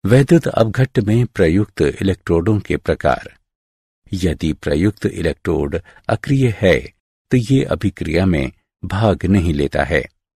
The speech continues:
या यदि इलेक्ट्रोड अभिक्रियाशील हों, तो ये इलेक्ट्रोड अभिक्रिया में भाग लेता है। तब वैद्युत अपघटन के उत्पाद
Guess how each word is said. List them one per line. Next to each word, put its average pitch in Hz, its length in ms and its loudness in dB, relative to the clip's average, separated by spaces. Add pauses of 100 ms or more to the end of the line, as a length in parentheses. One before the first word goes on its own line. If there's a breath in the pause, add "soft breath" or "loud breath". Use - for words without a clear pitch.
(240)
या 73 360 0 (320)
यदि 135 240 4
इलेक्ट्रोड 92 840 -2 (320)
अभिक्रियाशील 120 880 0
हों, 87 340 2 (380)
तो 90 80 2
ये 76 280 0
इलेक्ट्रोड 76 760 -2 (320)
अभिक्रिया 110 540 2
में 80 220 0
भाग 82 360 -2
लेता 76 260 -2
है। - 300 -4 (600)
तब 71 340 2 (360)
वैद्युत 127 440 2
अपघटन 101 640 -2
के 87 120 -2
उत्पाद 80 600 0